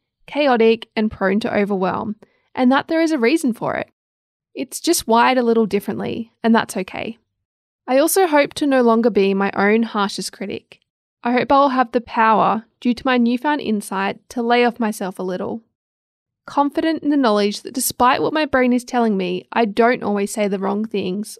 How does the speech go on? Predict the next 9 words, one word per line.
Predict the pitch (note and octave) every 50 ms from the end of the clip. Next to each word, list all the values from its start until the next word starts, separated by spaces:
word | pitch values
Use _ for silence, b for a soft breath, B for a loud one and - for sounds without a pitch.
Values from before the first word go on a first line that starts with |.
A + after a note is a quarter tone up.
| _
or | - C4
come | - - - C#4 C#4+
across | D#4+ D#4 - - A3+ G#3+ A3 - -
as | - - A#3 A3+
socially | - - G3+ G#3 - - A3 -
awkward. | - - F#3 - - - - - A3+ _ _ _ _ _ _ _ _ _ _ _ _ _ _ _ _ _ _ _
I | A3+ B3 D4
have | E4 F4 E4+ -
hope | - B3 G#3+ G#3 - -